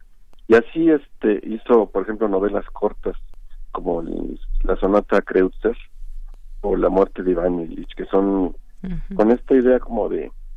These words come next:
Speaker 1: de ser ejemplares y de dar lecciones de, de vida, ¿no? Entonces, este, en esa vía está, este, eso que se llama el camino de la vida,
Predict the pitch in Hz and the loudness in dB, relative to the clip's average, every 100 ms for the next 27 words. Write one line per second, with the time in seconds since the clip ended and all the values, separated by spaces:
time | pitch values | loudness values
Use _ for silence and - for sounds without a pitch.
0 | - - - - - - - 104 120 135 | -10 -10 -10 -10 -12 -12 -6 -4 0 -2
1 | - 107 - 113 113 113 - 92 92 95 | -2 -6 0 2 2 0 -4 -4 -2 0
2 | 101 - - 95 90 - - 110 107 95 | -2 -6 -14 -12 -12 -10 -2 0 0 -2
3 | 87 85 - - - - - - - - | -6 -8 -10 -20 -20 -20 -20 -20 -20 -14
4 | 90 98 104 131 113 90 107 143 - - | 0 0 2 2 2 2 -2 -4 -12 -16
5 | - - - - 127 131 - - - 110 | -16 -16 -4 -2 0 -2 -6 -8 -2 0
6 | 101 107 113 123 135 131 123 120 120 - | 2 4 4 4 4 4 4 4 4 0
7 | - 107 107 101 - - 107 82 57 - | -2 0 0 -2 -10 -8 -6 -6 -8 -16
8 | - - - - - - - - 113 117 | -18 -16 -16 -16 -18 -20 -14 -10 -8 -6
9 | - 110 107 107 104 104 110 107 101 98 | -2 2 2 0 -2 0 2 2 2 0
10 | 95 95 104 | 0 -4 -6